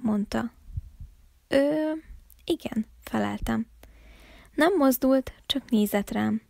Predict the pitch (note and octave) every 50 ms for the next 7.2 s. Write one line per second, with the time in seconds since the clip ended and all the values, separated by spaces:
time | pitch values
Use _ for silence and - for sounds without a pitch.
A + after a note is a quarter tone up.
0 | _ _ _ _ _ - _ _ _ - A#3+ A3+ A3+ A3 - G#3+ - - A3+ A3
1 | G#3+ A3 A3 - - A3 G#3+ G#3+ G#3+ A3 G#3+ - A3 G#3+ - - A3 A3+ - _
2 | _ _ _ _ _ _ _ _ _ - - - - A3+ A3 A3 G#3+ G#3+ G#3 G#3
3 | G#3 G#3 - - G#3+ - - G#3+ G#3 G#3 G#3+ G#3+ G#3 G#3+ G#3 G3 G3+ G3 F#3+ G3
4 | G#3 G#3 G3+ G#3 - - - _ _ _ _ _ _ _ - - - - C#4+ D#4+
5 | G4+ E4 G#3+ - - - - - - - - _ _ _ _ _ _ - - -
6 | - F#3+ F#3+ G3+ - - A3 - - A3+ A3 G#3+ - - G#3+ G#3+ G3+ G3+ F#3+ -
7 | - - B3 -